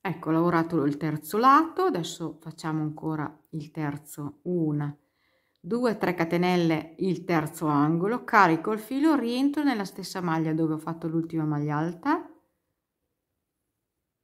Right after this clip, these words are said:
Quindi dove ci sono gli angoli abbiamo due maglie alte con tre catenelle, vedete, nello stesso punto di base. E da qui faccio l'ultimo, vedete, lato di trentaquattro maglie.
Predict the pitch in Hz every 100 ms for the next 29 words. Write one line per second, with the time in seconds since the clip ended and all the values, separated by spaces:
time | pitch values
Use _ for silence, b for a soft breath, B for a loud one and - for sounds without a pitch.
0 | _ - 208 175 170 175 190 285 226 156
1 | 165 226 185 165 165 185 160 190 170 156
2 | 175 180 165 160 165 156 156 160 165 190
3 | 226 151 147 165 196 - 165 156 151 165
4 | 165 - _ 185 170 175 170 165 156 151
5 | 151 147 - 151 277 B B B B B
6 | B - 202 185 359 - 240 381 - -
7 | _ _ _ _ _ _ _ _ _ _
8 | _ _ _ - 202 - 254 233 180 175
9 | 202 202 180 170 165 185 - - - 190
10 | 180 - 175 170 175 156 147 - 156 151
11 | 156 156 156 156 -